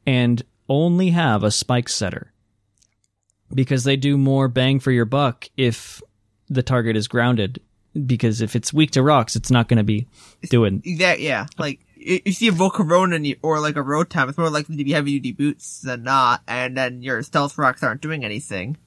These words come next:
Speaker 2: And
Speaker 1: Right.
Speaker 2: it's like, spikes do better damage to more op-, as you're saying, more options. 'Cause there, and
Speaker 1: Mm-hmm.
Speaker 2: also, 'cause
Speaker 1: They
Speaker 2: th-, those,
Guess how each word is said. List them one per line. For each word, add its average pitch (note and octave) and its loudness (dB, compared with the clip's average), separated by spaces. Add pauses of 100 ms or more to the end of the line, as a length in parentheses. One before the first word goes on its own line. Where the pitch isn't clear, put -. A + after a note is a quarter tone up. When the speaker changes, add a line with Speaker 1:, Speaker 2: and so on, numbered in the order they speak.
(440)
Speaker 2:
And - 0
Speaker 1:
Right. G#3 6
Speaker 2:
it's F#3 2
like, C#3+ -2
spikes D3+ -2
do D3 0
better C#3 -2
damage C3 -4
to C#3+ -10
more A2 -4
op-, A#2 -2
as D3 -4
you're B2 -6
saying, C#3+ -4
more A2 -2
options. B2 0 (360)
'Cause F3+ -2
there, E3 -4
and E3+ -4
Speaker 1:
Mm-hmm. D#3+ 2
Speaker 2:
also, G3 0
'cause D#3+ -6
Speaker 1:
They F3+ 4
Speaker 2:
th-, C3+ -4
those, F3+ 0